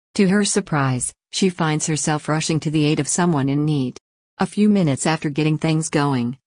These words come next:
she tells him the looters are using her passion for railroads and his passion for metal to manipulate him.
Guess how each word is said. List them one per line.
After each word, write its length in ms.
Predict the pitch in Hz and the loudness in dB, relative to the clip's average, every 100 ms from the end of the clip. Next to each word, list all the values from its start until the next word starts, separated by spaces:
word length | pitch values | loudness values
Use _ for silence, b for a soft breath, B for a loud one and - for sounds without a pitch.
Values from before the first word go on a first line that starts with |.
| _ | _
she 220 | - 185 | -2 -2
tells 360 | - 180 170 180 | 0 0 0 0
him 120 | 170 | 0
the 100 | 143 | 0
looters 420 | 151 170 139 127 | 0 0 0 -2
are 80 | 143 | -2
using 420 | 139 165 160 165 | 0 0 0 0
her 140 | 156 | 0
passion 500 | 139 151 165 170 143 | -2 -2 -2 0 -2
for 200 | 139 139 | -2 -2
railroads 580 | 131 156 156 143 135 - | 0 0 0 -2 -4 -2
and 80 | 143 | -2
his 160 | 139 - | -2 -2
passion 480 | 160 170 - 143 | -2 -2 -2 -4
for 120 | 139 156 | 0 0
metal 300 | 151 160 147 | 0 0 -2
to 140 | 165 | 0
manipulate 540 | 156 165 175 139 127 | 0 0 0 -2 -2
him. 300 | 127 127 127 | -2 -2 -4